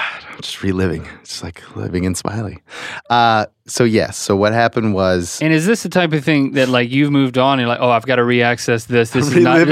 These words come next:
Speaker 1: reliving
Speaker 2: is
Speaker 1: it.
Speaker 2: a, this is a painful part of my life," kind of a thing?
Speaker 1: No, it's, uh, it, yeah, I mean, 'cause Sm-, uh,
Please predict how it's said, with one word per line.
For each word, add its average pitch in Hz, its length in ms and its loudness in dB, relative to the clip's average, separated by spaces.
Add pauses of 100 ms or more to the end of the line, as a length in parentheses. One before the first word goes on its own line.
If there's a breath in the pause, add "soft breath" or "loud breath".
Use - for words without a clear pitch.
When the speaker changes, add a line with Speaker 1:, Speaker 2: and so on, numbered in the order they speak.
Speaker 1:
reliving 143 60 4
Speaker 2:
is 131 60 2
Speaker 1:
it. 127 160 2
Speaker 2:
a, - 20 -16
this 143 180 -4
is 139 100 0
a 127 80 2
painful 131 520 0
part 131 260 0
of 120 80 -2
my 117 140 0
life," 120 300 0
kind 135 160 0
of 131 60 -2
a 135 60 0
thing? 147 240 -4
Speaker 1:
No, 208 300 2
it's, 185 360 -2
uh, 151 460 4
it, 143 200 2
yeah, 175 220 2
I 165 40 4
mean, 165 220 2 (240)
'cause 131 160 -6
Sm-, - 140 -10 (100)
uh, - 100 -4